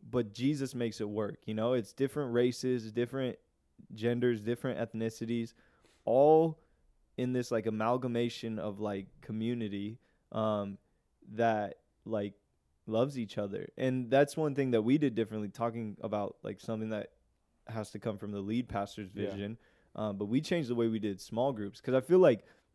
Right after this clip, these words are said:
Speaker 1: church before covid, B C, used to, uh, do really, like, siloed, you know,
Speaker 2: Yeah.
Speaker 1: uh, connection points, right? Everything was about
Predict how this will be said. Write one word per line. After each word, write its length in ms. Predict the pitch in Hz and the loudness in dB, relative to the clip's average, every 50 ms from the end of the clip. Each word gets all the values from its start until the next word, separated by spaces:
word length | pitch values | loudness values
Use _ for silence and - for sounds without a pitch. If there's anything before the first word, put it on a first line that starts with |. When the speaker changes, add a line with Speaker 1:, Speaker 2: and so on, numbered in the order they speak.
| _ - | _ -10
Speaker 1:
church 520 | - - 170 170 175 156 131 - - - _ _ _ _ _ - 139 | -2 2 4 6 4 4 2 -2 -14 -18 _ _ _ _ _ -8 -4
before 720 | 123 120 - - - 147 170 170 165 147 123 113 110 - _ _ _ _ _ _ _ _ _ _ _ _ _ _ _ - | -4 -2 -2 -2 2 4 4 6 6 6 4 2 0 -4 _ _ _ _ _ _ _ _ _ _ _ _ _ _ _ -8
covid, 440 | - - 113 104 95 107 110 120 165 _ _ | -2 0 0 2 0 0 -4 -6 -8 _ _
B 140 | - 120 117 | -2 -2 -2
C, 460 | 113 - - 135 139 131 113 110 - - | -2 -4 -2 0 0 0 0 -2 -4 -6
used 400 | - - 123 139 139 131 - - - | -2 2 4 6 4 4 2 -4 0
to, 440 | 143 143 135 131 131 127 120 - - | 2 4 6 6 6 4 4 2 2
uh, 340 | - 120 113 110 104 101 95 - - 104 | 0 0 0 2 0 0 -2 -4 -6 -2
do 520 | 110 123 135 135 135 131 131 123 117 - _ _ _ _ _ _ _ - | 2 4 6 6 6 6 6 4 2 -2 _ _ _ _ _ _ _ -12
really, 480 | - 104 127 135 151 165 165 165 156 143 | -4 2 6 8 8 10 10 10 10 8
like, 260 | 123 113 107 98 - | 8 6 4 0 -4
siloed, 960 | - - - - 117 113 127 127 131 127 123 120 117 117 110 110 104 95 - - _ _ | -10 -12 -8 -4 0 2 4 4 4 4 4 6 6 4 4 2 -2 -4 -8 -16 _ _
you 160 | - 117 113 | -6 -4 -4
know, 340 | 107 107 101 98 98 101 - - _ _ - | -2 -2 -2 -4 -4 -6 -10 -14 _ _ -12
Speaker 2:
Yeah. 180 | 113 110 107 107 - _ _ - - - - - _ - | -10 -10 -10 -10 -14 _ _ -20 -20 -20 -20 -18 _ -4
Speaker 1:
uh, 440 | 101 104 104 101 98 98 98 98 92 - | -2 0 0 0 0 -2 -2 -4 -6 -10
connection 560 | - - 110 113 117 120 - - 113 113 107 | -8 -4 -2 0 0 0 -2 -4 -8 -8 -8
points, 380 | - - 104 95 87 - - - | -8 -8 -8 -8 -8 -10 -8 -4
right? 220 | 104 107 110 - - | 0 0 0 2 2
Everything 380 | - 117 123 131 123 143 143 135 | 0 0 0 0 0 0 0 2
was 160 | 127 120 104 | 2 0 0
about 420 | 110 98 104 104 104 101 98 - | 0 -2 0 0 0 0 -2 -4